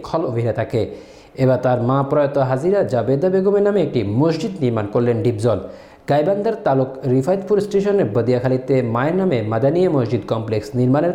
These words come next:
কাজও শেষ করেছেন প্রযোজক অভিনেতা ডিপজল। এর আগে দুই হাজার তেইশ সালে এই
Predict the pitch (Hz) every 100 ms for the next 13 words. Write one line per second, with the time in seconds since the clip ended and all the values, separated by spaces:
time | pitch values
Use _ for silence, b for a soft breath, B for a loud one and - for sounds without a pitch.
0 | - 95 202 175 156 - 110 - 160 165
1 | 147 160 165 196 202 147 131 123 123 101
2 | 107 - 123 - B B B B B B
3 | 180 220 214 170 156 147 160 160 208 185